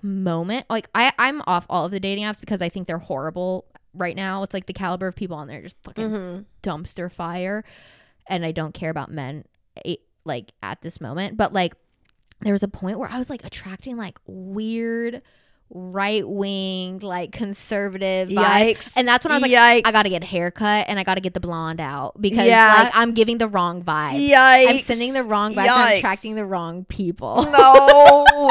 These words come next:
Speaker 2: no, no, no, no.
Speaker 1: <laughs> But I just saw, like, when he posted that TikTok, I'm like, "This is so real," because I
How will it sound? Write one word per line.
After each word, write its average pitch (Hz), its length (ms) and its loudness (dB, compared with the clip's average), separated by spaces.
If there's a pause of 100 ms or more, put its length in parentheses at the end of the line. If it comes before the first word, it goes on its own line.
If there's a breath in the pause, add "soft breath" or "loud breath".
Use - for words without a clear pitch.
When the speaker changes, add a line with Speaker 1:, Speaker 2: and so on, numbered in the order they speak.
Speaker 2:
no, 285 380 4
no, - 0 -
no, 277 440 2
no. 233 420 6
Speaker 1:
<laughs> 190 200 -4
But 302 100 2
I 320 100 4
just - 220 -2
saw, 262 140 6
like, 254 200 -2
when 254 120 -6
he 277 200 -4
posted 226 320 -4
that 226 220 -4
TikTok, 220 360 -4
I'm 220 80 -4
like, 220 140 -4
"This 214 140 -8
is 359 100 -2
so 226 200 -2
real," 185 240 -2
because 226 240 -6 (100)
I 190 360 -2